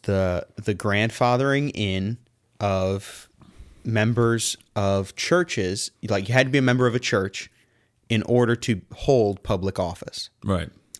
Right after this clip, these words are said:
Speaker 1: And many places allowed grandfathering in. People have heard that term. That means because, you know, someone in my family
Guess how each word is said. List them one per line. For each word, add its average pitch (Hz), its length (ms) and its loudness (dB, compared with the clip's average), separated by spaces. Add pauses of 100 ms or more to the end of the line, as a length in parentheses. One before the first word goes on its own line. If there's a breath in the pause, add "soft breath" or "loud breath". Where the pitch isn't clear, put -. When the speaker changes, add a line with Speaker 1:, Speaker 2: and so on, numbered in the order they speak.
(100)
Speaker 1:
And 98 520 0 (1600 soft breath)
many 131 440 2
places 92 880 -2
allowed 92 420 -2
grandfathering 95 920 0
in. 92 220 -2 (260)
People 92 220 -8
have 90 100 -8
heard 98 180 0
that 92 200 -4
term. 123 320 2
That 98 80 -2
means 95 200 -4
because, 95 720 -4
you 104 120 -4
know, 92 200 -4 (520 soft breath)
someone 123 580 2
in 113 160 2
my 95 160 0
family 131 760 0